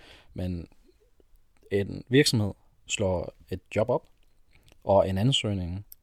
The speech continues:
en ansøger, øh, laver en ansøgning, som handler om mig.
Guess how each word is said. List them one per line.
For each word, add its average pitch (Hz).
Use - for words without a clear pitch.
en 101
ansøger, 123
øh, 90
laver 110
en 120
ansøgning, 95
som 95
handler 107
om 78
mig. 80